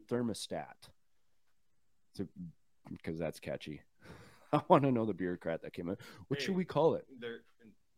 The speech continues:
Speaker 1: What?
Speaker 2: <laughs>
Speaker 1: Colorado did a program like this because people voluntarily signed into, "Hey, hundred bucks off your bill a year, you know, just come into our, our, uh, control program." And sure enough, Colorado was having a heat wave and people's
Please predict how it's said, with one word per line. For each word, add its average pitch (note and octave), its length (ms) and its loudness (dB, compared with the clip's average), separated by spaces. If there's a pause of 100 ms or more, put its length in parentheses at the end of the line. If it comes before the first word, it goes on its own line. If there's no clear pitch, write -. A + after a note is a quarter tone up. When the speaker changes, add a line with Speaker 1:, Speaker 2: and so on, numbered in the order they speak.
(380)
Speaker 1:
What? F2 260 4 (320)
Speaker 2:
<laughs> G3 760 -4
Speaker 1:
Colorado A#3 480 12
did F3+ 180 8
a D#3 40 2
program D3 420 10
like A#2 200 6
this A2+ 260 8
because C3 320 6
people D3 340 4
voluntarily D#3+ 640 8
signed C3+ 300 2
into, C3+ 500 4
"Hey, F3 220 4
hundred A#2 240 -2
bucks B2+ 260 -2
off D3+ 260 0
your B2+ 80 -8
bill G3+ 260 -4
a - 60 -4
year, D3 400 2 (300)
you C#3+ 100 6
know, B2 160 6
just C3 300 -2 (100)
come C#3+ 180 0
into C3 200 2
our, A2+ 320 4
our, G2+ 360 2 (560)
uh, F#2 240 0 (140)
control G#3 460 0
program." F2+ 600 0 (640)
And G#2 520 4
sure - 180 -2
enough, A#2+ 220 4
Colorado A2 440 4
was G2 140 2
having G2+ 240 0
a F2 60 -2
heat F#2 240 0
wave F#2 220 2
and F2 120 -6
people's F#2+ 380 -4